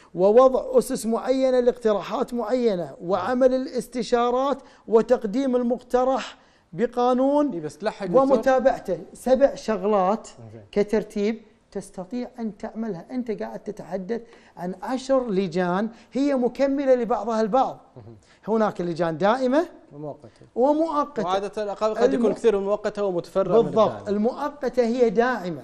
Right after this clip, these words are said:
Speaker 1: ولهذا السبب
Speaker 2: بس
Speaker 1: أنا
Speaker 2: تقدر تلحق دكتور؟
Speaker 1: و-، من ناحية توقيتا نعم، ومن ناحية عملا نعم. وأنا أعتقد أن، آه،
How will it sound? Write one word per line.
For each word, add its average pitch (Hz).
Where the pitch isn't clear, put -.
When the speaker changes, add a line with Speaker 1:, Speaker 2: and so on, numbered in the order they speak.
Speaker 1:
ولهذا 262
السبب 226
Speaker 2:
بس 185
Speaker 1:
أنا 240
Speaker 2:
تقدر 214
تلحق 202
دكتور؟ 185
Speaker 1:
و-، 202
من 185
ناحية 196
توقيتا 226
نعم، 156
ومن 170
ناحية 180
عملا 208
نعم. 160
وأنا 170
أعتقد 240
أن، 196
آه، 190